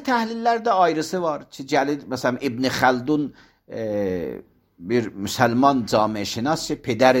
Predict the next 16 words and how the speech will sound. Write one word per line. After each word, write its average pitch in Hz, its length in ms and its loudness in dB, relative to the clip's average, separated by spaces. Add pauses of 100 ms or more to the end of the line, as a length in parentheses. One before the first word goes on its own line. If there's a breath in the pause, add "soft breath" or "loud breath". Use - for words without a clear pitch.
camiəşünası, 110 1160 -2 (560 soft breath)
e, 95 80 -10 (1200)
İslami 117 720 2
deyərlər 110 480 0
biləsinə. 117 480 -4 (720 soft breath)
Bu 190 360 -6
da 240 140 8 (100)
təhlili 202 460 2
budur 208 180 -2
ki, 208 220 -2 (720 soft breath)
təhəvvülat 165 800 4 (180)
cəvami 139 960 0 (500 soft breath)
ruy 226 300 -2 (100)
təəssüb - 800 2
düzəlibdir. 98 720 0
Təəssübla 160 720 -2